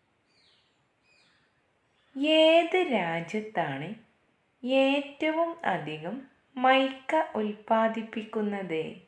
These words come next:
ഉത്തരം ഇന്ത്യ.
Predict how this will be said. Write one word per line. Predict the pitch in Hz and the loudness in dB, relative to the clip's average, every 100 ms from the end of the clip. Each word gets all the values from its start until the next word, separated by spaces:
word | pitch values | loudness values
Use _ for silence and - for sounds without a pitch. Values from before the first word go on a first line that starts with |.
| _ _ _ _ _ _ _ _ _ _ _ _ _ _ _ _ _ _ - - _ _ _ _ _ | _ _ _ _ _ _ _ _ _ _ _ _ _ _ _ _ _ _ -20 -20 _ _ _ _ _
ഉത്തരം | 190 185 - 170 156 165 269 - _ _ _ _ _ _ _ | -10 -10 -6 -4 -4 -6 -8 -12 _ _ _ _ _ _ _
ഇന്ത്യ. | 285 294 285 294 294 269 226 170 151 | -4 0 0 0 0 2 4 2 0